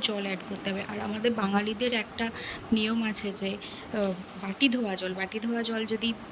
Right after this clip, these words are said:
রান্নার মধ্যে দেওয়া যায়, রান্নার স্বাদ যেন দ্বিগুণ হয়ে যায়। তাই যেই বাটিটায় আমি ম্যারিনেশন করে রেখেছিলাম, সেই বাটিটাতেই জল দিয়ে আমি সেই জলটা মাংসের মধ্যে দিয়ে আবার মাংসটাকে নাড়াতে দিলাম। তো এখন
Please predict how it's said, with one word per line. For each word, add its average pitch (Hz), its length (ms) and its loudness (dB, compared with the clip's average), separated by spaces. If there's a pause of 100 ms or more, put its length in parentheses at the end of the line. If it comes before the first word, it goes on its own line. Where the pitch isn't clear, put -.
রান্নার 202 360 4
মধ্যে 226 220 4
দেওয়া 202 200 0
যায়, 214 160 -2
রান্নার 190 300 -2
স্বাদ 202 300 -2
যেন 214 200 0
দ্বিগুণ 208 320 0
হয়ে 185 160 2
যায়। 185 180 -6
তাই 196 200 -2
যেই 208 180 2
বাটিটায় 214 380 0
আমি 233 100 2
ম্যারিনেশন 220 520 2
করে 233 200 2
রেখেছিলাম, 202 420 -2
সেই 220 180 2
বাটিটাতেই 202 480 -4
জল 190 340 0
দিয়ে 208 180 0 (440)
আমি 220 160 4
সেই 214 200 4
জলটা 196 420 0
মাংসের 202 340 -2
মধ্যে 208 260 2
দিয়ে 208 300 0 (280)
আবার 202 180 -2
মাংসটাকে 196 460 0
নাড়াতে 180 360 0
দিলাম। 175 320 -4
তো 202 60 -4
এখন 226 300 -2